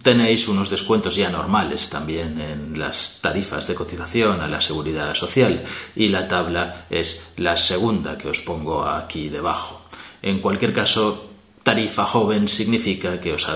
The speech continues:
tenéis que haber dado de alta los hombres menores de treinta años y mujeres menores de treinta y cinco años.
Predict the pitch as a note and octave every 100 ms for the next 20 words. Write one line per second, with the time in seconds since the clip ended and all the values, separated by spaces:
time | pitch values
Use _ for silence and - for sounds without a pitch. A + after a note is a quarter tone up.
0 | - E2+ G2+ F2 - D2+ F2 F2 D#2 G2
1 | A#2+ A2 F2 E2+ E2 D#2 D#2+ A#2 G2+ D#2
2 | D2+ - - - - - - F#2 G2+ A#2
3 | F2+ E2 - - A2+ A2+ G2 E2 D#2 D#2
4 | - A2 - F2+ E2+ D#2+ F2 F#2+ A#2 D#2+
5 | - D2+ D#2 D2+ D2 D#2 - C#2+ D2+ D2+
6 | D2 - - - -